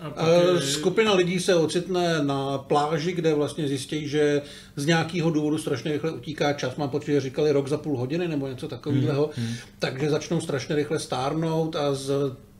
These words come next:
Speaker 2: kluka, který mu je pět, je, tak mu je najednou dvanáct a, eh, lidi, kterým bylo třeba čtyřicet, tak tam vlastně za jedno odpoledne umřou.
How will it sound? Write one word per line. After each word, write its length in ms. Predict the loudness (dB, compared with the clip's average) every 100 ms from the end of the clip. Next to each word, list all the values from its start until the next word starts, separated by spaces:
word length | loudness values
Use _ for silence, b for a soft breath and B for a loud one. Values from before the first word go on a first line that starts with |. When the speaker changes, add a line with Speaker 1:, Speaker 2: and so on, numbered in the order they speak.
| -10 -6
Speaker 2:
kluka, 260 | -4 -2 -4
který 260 | -6 -4
mu 120 | 0
je 100 | 0
pět, 320 | 0 0 0 0
je, 160 | -2
tak 180 | -2 -4
mu 120 | -2
je 60 | -2
najednou 340 | 0 0 -2
dvanáct 680 | -2 -2 -2 -2 -4 -6 -6
a, 120 | -6 B B B B
eh, 440 | -4 0 2 2
lidi, 220 | 2 0 -2
kterým 380 | 0 0 0
bylo 360 | 2 2 2 0
třeba 220 | -2 -6
čtyřicet, 580 | -4 0 0 0 -2 -4
tak 180 | -8 -8
tam 200 | -6 -6
vlastně 320 | -6 -6 -6
za 140 | -2 0 0 0 0
jedno 240 | 0 0 -2
odpoledne 500 | -2 -2 -2 0 0
umřou. 440 | 0 4 4 4